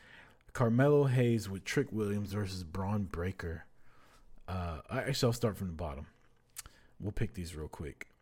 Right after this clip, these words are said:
Gallus taking on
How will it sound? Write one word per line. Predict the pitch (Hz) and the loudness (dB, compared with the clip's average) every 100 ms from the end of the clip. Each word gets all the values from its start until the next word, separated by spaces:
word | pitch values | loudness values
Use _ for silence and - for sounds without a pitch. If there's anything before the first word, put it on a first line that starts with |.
| _ _ - 101 | _ _ -20 -4
Gallus | 92 135 135 98 120 - - - - _ _ _ _ _ _ - | 2 4 4 2 -2 -4 -6 -10 -18 _ _ _ _ _ _ -4
taking | 127 107 107 101 | -2 0 0 0
on | 98 95 92 90 90 | -2 -2 -4 -4 -6